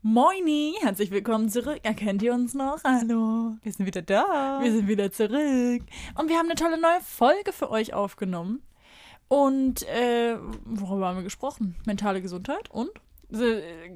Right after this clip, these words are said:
Speaker 2: ganz viel chaotisches Zeug, was alles in der Zwischenzeit so passiert ist. Also ihr kriegt hier das komplette Live-Update und, äh, ja, sehr viele andere Geschichten, die unzusammenhängend sind, aber lustig.
Speaker 1: Unterhaltsam.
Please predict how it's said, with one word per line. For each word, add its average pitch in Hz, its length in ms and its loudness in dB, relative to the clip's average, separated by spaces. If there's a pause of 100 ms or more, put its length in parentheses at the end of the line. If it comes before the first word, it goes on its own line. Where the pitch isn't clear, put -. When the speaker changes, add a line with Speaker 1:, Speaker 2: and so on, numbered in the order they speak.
Speaker 2:
ganz 220 280 2
viel 208 220 0
chaotisches 190 640 -2
Zeug, 180 300 2
was 202 180 -2
alles 208 240 0
in 220 60 0
der 214 100 -2
Zwischenzeit 247 440 0
so 262 100 -4
passiert 294 380 0
ist. 208 120 -2
Also 180 180 -4
ihr 165 200 -6
kriegt - 340 -6
hier 311 180 0
das - 480 -4
komplette 254 480 0
Live-Update 254 960 -2
und, 320 560 -4
äh, 302 540 -4
ja, 233 420 0
sehr 220 260 0
viele 277 460 -2 (320)
andere 220 340 2
Geschichten, 208 460 -8
die 190 400 -10 (460)
unzusammenhängend 254 1600 -2
sind, 202 180 -4
aber 180 500 -2 (200)
lustig. 190 640 -6 (100)
Speaker 1:
Unterhaltsam. 214 680 -2